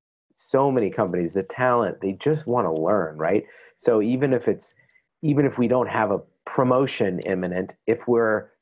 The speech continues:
feeling like we're adding real skills to our skill set, that can feel really good for somebody. That is leveling up. That's them getting value out of being at Wavemaker, 'cause they're adding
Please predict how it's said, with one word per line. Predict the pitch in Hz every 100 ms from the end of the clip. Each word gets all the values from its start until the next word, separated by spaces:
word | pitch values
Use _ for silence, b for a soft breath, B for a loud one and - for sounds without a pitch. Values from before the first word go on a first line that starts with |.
| _ -
feeling | 170 190 185 143
like | 120 107 -
we're | 101 - -
adding | 131 131 135 127 104 98 -
real | 104 123 135
skills | 117 - - 120 113 98 82 - - -
to | - 110 101 95 90 _ _ -
our | 104 107 101 95 87 - _
skill | - - 156 180
set, | - 92 87 -
that | 113 151 156 -
can | 127 107
feel | - 127
really | 107 104 90
good | 82 104
for | -
somebody. | 98 92 82 78
That | 92 117
is | 147 117
leveling | 98 90 92 78 82
up. | 80 -
That's | 117 120
them | - 107 110
getting | 98 107 104 92
value | 90 98 117 87 85 87 b b b
out | - 107
of | 92 - -
being | 107 101 101
at | 98
Wavemaker, | 82 127 156 87 - - -
'cause | - 95
they're | 98 107 - _ _ -
adding | - 123 120 110 98